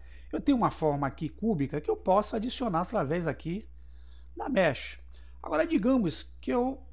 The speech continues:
resolvesse modificar a aparência desse objeto. Então, eu vou entrar no modo Edit Mode, vou utilizar aqui a tecla I,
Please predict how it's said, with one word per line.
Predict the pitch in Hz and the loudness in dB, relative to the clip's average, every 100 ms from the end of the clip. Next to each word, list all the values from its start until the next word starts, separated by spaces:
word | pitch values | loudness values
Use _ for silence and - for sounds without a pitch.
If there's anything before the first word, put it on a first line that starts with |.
| - | -10
resolvesse | 160 262 247 185 160 202 202 | 4 6 8 6 8 6 6
modificar | 202 208 190 - 160 180 | 0 2 0 -4 0 0
a | |
aparência | 185 180 147 175 - | 2 2 2 2 -2
desse | 170 170 196 | -2 -2 -2
objeto. | 175 185 135 131 113 127 | -4 -2 0 0 -2 -8
Então, | 131 165 | -6 -6
eu | 165 | -4
vou | 180 | -4
entrar | 170 165 | -2 -2
no | 156 | 0
modo | 139 139 | -2 0
Edit | 139 127 - | -2 -4 -4
Mode, | 196 156 165 165 220 - - - - - - | 0 2 0 -4 -8 -10 -18 -18 -18 -16 -4
vou | 160 | -2
utilizar | 208 226 196 147 151 | 0 0 -2 0 -2
aqui | - 160 | 0 -2
a | 143 | 0
tecla | - 143 147 - - | 0 0 0 -2 -2
I, | - 226 190 | 4 4 4